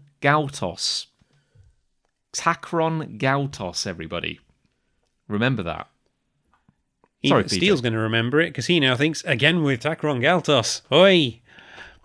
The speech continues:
Speaker 2: And then he's looking at Orion, who <laughs> has,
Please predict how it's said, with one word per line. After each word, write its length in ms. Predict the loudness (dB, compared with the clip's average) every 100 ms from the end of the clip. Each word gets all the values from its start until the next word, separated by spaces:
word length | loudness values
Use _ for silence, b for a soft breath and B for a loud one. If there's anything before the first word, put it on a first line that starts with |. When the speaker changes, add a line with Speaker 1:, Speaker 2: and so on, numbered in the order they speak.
| B B B B _
Speaker 2:
And 140 | 0 4
then 360 | 6 8 6
he's 140 | 4 4
looking 260 | 4 6
at 60 | 6
Orion, 400 | 6 4 2 2
who 380 | 6 6 6 4
<laughs> 20 |
has, 520 | 2 6 8 8 4